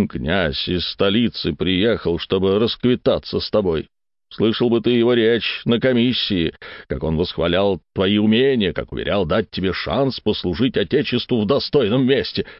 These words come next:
Никто и рта не посмел раскрыть».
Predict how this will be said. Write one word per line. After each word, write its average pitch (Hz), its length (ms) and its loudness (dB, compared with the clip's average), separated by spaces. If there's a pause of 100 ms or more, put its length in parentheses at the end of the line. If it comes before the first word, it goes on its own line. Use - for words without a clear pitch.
(140)
Никто 90 840 -2
и 90 160 0
рта 82 520 -2
не 62 120 -8
посмел 78 500 -6
раскрыть». - 640 -6